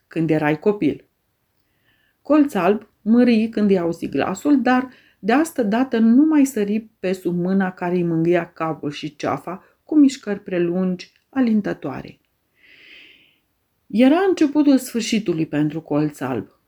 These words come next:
sfârșitul vieții de până atunci și a domniei urii.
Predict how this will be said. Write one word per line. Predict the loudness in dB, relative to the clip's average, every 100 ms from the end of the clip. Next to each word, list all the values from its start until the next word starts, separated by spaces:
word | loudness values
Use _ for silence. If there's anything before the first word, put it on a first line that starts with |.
| _
sfârșitul | -18 -8 -4 -2 0 0
vieții | 2 2 2 -2
de | -2
până | -4 -4 -4
atunci | -4 -4 -2 0 -2 -8 -16
și | -8 -4
a |
domniei | -2 -2 0 0 0 -2
urii. | -4 -4 -4 -10